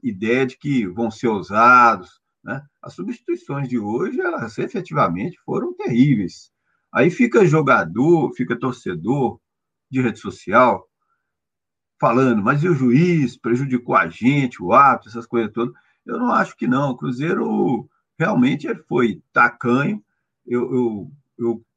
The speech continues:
comecei a ter certeza disso quando, com onze minutos de jogo, primeiro chute do Sobis, assim, um chute todo descalibrado e tal. E o C R B teve muito mais chance real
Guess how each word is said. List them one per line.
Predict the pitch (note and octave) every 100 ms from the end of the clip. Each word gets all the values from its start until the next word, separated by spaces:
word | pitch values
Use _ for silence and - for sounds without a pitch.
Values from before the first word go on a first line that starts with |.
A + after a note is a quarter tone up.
| _ _ _ _ -
comecei | F3 E3+ - A3
a |
ter | A3
certeza | F#3+ F3 D3+ D#3 C3+
disso | A#2+ F3 F3+
quando, | - G3+ F#3
com | G3+
onze | F3+ A3 B3+ G3+
minutos | G3 F3+ D3
de |
jogo, | B2+ C#3 F#3+
primeiro | - G#3+ A3 G3
chute | D3 - E3+ G3+ D#3+
do | C#3+
Sobis, | C#3+ - C3+ F3 F#3
assim, | A3 F3 E3+
um | C#3
chute | - D#3+ F#3+ D4 -
todo | - D#3+
descalibrado | C#3+ - - A#2+ F#2 A2+ C3 C#3+
e |
tal. | - G#2+ C#3+ - _ _ - -
E | E4+
o | G4+
C | F#4+ -
R | F3+ C3
B | G3 F3+
teve | F4+ A#3
muito | G3+ F3 -
mais | A3+ G4
chance | - - D3+ F3+ -
real | - D3 G#2 G#2 G#3 A3+